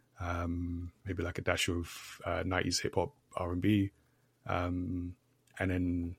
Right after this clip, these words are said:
you know, you got, like, stir that all in. Um, maybe while that's been stirred up,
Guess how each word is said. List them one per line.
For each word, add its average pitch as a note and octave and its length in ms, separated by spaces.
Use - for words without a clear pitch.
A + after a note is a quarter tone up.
you F2+ 80
know, F2 60
you E2+ 80
got, F2+ 300
like, - 200
stir F#2+ 240
that F#2 140
all G2 160
in. A#2+ 220
Um, F2+ 640
maybe G2 120
while F#2 200
that's F#2 160
been F#2 180
stirred F#2+ 300
up, G2 200